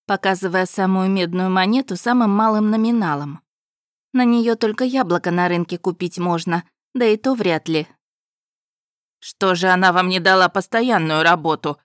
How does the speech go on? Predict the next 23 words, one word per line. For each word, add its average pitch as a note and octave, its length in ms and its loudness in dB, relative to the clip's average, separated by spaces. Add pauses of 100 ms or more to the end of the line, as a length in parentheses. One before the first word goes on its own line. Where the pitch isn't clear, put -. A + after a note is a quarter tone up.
(180)
и G#3 100 2
в F3 80 -4
дом F3+ 220 2
не F#3+ 100 0
пригласила?» F3+ 800 0 (1080)
Гор F#3 320 0
все - 240 -4
же G3 120 0
отпустил F#3+ 540 -4
чужую F3+ 380 -2
рубаху, F3+ 540 -2 (240)
но A3 160 2
допрос G3+ 400 -2
продолжил. D#3+ 680 -2 (1400)
Да B3 160 0
что E4 200 -2
с - 60 -8
тобой D4 240 0
такое? B3 580 -2 (260)
Чего D#4 260 -2
пристал F4 440 0
к - 80 -16
посетителям? G3+ 800 -4